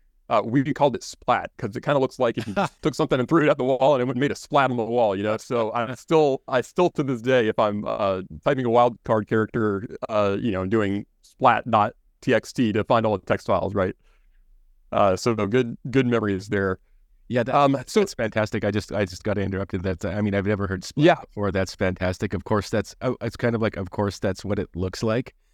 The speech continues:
Speaker 2: Um, we've had, uh, it sounds like you and I are of the same vintage. Um, uh, <laughs> I have some memories of that kind of thing too, and it's, it is, but we, you know, we've had people from, you know, across the, the decades on the podcast before.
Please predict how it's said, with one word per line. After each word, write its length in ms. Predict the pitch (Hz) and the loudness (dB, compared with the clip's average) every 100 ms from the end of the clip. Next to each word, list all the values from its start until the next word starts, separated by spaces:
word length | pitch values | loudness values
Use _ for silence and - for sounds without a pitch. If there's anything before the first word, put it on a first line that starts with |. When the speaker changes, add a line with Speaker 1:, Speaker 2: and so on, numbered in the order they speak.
| _ _ _ | _ _ _
Speaker 2:
Um, 360 | 101 95 92 90 _ _ _ | -2 0 0 -4 _ _ _
we've 160 | 110 113 | -2 0
had, 280 | 117 104 101 | 2 0 0
uh, 200 | 92 90 - _ _ - | -2 -4 -8 _ _ -10
it 120 | 104 | -6
sounds 220 | - 110 107 | 0 0 0
like 100 | 104 | 0
you 120 | 104 | 0
and 100 | 101 | 0
I 80 | 101 | -2
are 180 | 101 95 | -2 -2
of 140 | 92 | -4
the 120 | 90 | -10
same 400 | - 107 95 87 | -4 0 0 0
vintage. 640 | 87 104 - 113 - - - | -2 -2 -2 -4 -6 -12 -8
Um, 420 | 98 87 85 85 - | -4 -2 0 -2 -4
uh, 280 | 95 87 87 - | -4 -2 -2 -4
<laughs> 60 | |
I 160 | 123 98 - | -4 -4 -4
have 200 | 95 - | -6 -6
some 240 | - 107 | -4 0
memories 320 | 104 95 107 104 | 0 -2 -2 -2
of 100 | 101 | -2
that 180 | 98 | -2
kind 200 | 82 101 | -2 -2
of 100 | 95 | -2
thing 160 | 104 92 | -2 -4
too, 240 | 98 107 | -2 -2
and 100 | 98 | -2
it's, 160 | 95 - - _ _ _ - | -4 -8 -16 _ _ _ -2
it 100 | 131 | 0
is, 140 | 117 | 0
but 240 | 113 101 | -2 -2
we, 120 | 113 113 | 2 0
you 140 | 110 | 2
know, 100 | 110 | 0
we've 180 | 110 101 | 0 0
had 120 | 98 | 0
people 240 | 101 95 | -2 -2
from, 300 | 95 92 87 80 | -2 0 0 -2
you 100 | 90 | -2
know, 140 | 85 | -2
across 400 | 82 - 95 85 | -2 -2 -4 -2
the, 140 | 85 80 | -2 -4
the 120 | 85 | -4
decades 640 | 76 90 101 87 82 - - _ _ _ - | -2 -2 0 0 -2 -8 -20 _ _ _ -4
on 220 | 92 92 | -2 -2
the 60 | |
podcast 540 | 73 90 90 95 87 - | -2 -4 -2 -2 -4 -6
before. 580 | 80 - 95 92 85 | -10 -6 -4 -2 -2